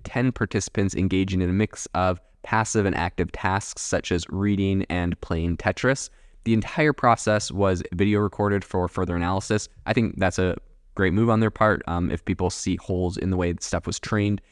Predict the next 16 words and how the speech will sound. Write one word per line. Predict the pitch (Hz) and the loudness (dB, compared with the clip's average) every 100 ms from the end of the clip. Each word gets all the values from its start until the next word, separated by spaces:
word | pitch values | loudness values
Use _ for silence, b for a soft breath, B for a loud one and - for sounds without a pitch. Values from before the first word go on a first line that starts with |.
| b b | b b
you | 104 | 0
know, | 95 | 2
that | 90 90 | 2 0
maybe | 98 | 0
they'll | 90 92 | 2 0
be | 95 | 2
like, | 95 92 b b - | 2 0 b b 0
"Well, | 110 110 107 | 2 4 2
it's | 101 | 0
just | - - | -2 -6
predicting | - 104 - 101 | 0 0 2 0
that | - | 0
someone's | 95 92 | -2 -4
tired | - 92 92 90 | -2 0 0 -2
because | - 98 - | -2 -4 -4
the, | - | -8